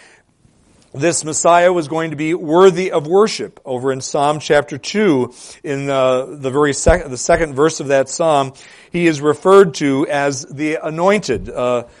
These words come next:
remember, the, the rulers of the, uh, are going to take counsel together against the Lord, against Yahweh, and against his anointed, against his Messiah. Mashiach is the word that is used there. And then later in that verse, in verse twelve,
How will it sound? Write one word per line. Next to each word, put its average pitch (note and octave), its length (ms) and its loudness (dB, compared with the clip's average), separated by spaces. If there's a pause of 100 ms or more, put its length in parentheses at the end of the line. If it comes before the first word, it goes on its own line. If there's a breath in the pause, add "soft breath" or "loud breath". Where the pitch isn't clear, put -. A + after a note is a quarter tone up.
(300 soft breath)
remember, C#3 280 -2
the, B2+ 260 0
the B2 120 -4
rulers D3+ 400 2
of C#3 100 -2
the, C3+ 220 -2
uh, B2 320 2 (120)
are B2+ 120 -8
going C#3 160 -4
to C3 80 -8
take C#3 220 2
counsel C3+ 360 -8
together C#3 440 0
against D3+ 460 -4
the C#3 100 -2
Lord, D#3+ 340 6
against C3+ 320 -6
Yahweh, C#3+ 480 2 (320 loud breath)
and D#3+ 320 -4
against C#3+ 400 -4
his C3 160 -8
anointed, C#3+ 500 -8
against B2+ 480 -12
his A#2+ 380 -6
Messiah. D3 560 -6
Mashiach A2 480 -12
is A2 100 -18
the A2+ 80 -12
word A2 220 -10
that A2 60 -12
is A2+ 180 -14
used D#3+ 260 -12
there. F#2 260 -10 (280 loud breath)
And C#3+ 120 -8
then D#3 220 -4
later G#3+ 340 4
in D#3+ 180 -2
that D3 240 -4
verse, D3 540 2 (280 loud breath)
in C3+ 140 -10
verse D3+ 280 0
twelve, E3 540 6